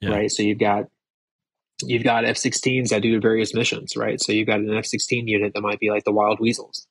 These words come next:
Speaker 2: right? And so the Wild Weasels, are you familiar with the Wild
Speaker 1: Uh-uh.
Speaker 2: Weasels? So the Wild Weasels are, um,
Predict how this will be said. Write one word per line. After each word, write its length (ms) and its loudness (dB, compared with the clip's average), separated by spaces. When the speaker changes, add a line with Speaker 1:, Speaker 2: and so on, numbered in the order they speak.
Speaker 2:
right? 260 -2
And 120 -8
so 120 0
the 100 -2
Wild 260 2
Weasels, 440 0
are 100 -4
you 80 -4
familiar 260 -2
with 100 0
the 60 2
Wild 180 4
Speaker 1:
Uh-uh. 60 0
Speaker 2:
Weasels? 380 -2
So 180 4
the 80 2
Wild 260 2
Weasels 460 0
are, 480 -4
um, 460 -6